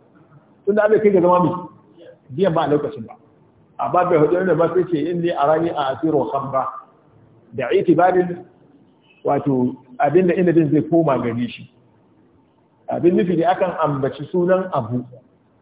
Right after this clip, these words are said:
Kun gane ko? Da sunan abin da yake komawa zuwa gare shi. To, wannan wani abu ne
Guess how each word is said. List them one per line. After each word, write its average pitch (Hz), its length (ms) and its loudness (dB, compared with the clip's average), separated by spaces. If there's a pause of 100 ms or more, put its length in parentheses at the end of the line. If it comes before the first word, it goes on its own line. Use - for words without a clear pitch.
(1160)
Kun 151 120 -4
gane 170 240 2
ko? 196 280 0 (600)
Da 120 160 -6
sunan 208 360 2
abin 185 260 2
da 202 80 6
yake 170 280 2
komawa 170 400 6
zuwa 151 180 4
gare 127 220 -2
shi. - 180 -14 (1600)
To, 135 60 -6
wannan 180 320 2
wani 196 160 2
abu 180 180 0
ne 185 240 0